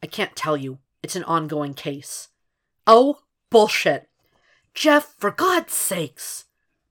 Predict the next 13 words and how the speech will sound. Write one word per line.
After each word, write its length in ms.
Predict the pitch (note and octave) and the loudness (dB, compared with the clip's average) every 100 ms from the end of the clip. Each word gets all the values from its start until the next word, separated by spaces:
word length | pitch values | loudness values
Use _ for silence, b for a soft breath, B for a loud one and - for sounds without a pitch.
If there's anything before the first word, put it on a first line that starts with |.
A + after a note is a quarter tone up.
| - | 2
Bullshit. 480 | E4 D4 - C3 _ _ _ _ | 4 4 0 -6 _ _ _ _
You 80 | C#4 | 0
know 80 | C4+ | 4
what? 260 | G#3+ A#4 - _ _ _ _ _ _ - | 6 4 2 _ _ _ _ _ _ 0
Sometimes 480 | D#4+ D#4+ D4 B3 A3 | 4 6 4 2 2
I 60 | |
think 220 | G3+ G#3 G#3+ | -2 -4 -4
you 80 | |
want 240 | E3 G3 F#3+ | 0 0 0
to 60 | |
be 100 | D#3+ | -8
fucking 480 | D3+ - E3+ D#3+ D#3+ | -6 -4 -4 -4 -6
miserable. 580 | D#3 D3+ D3 C3+ C3+ | -6 -4 -4 -4 -10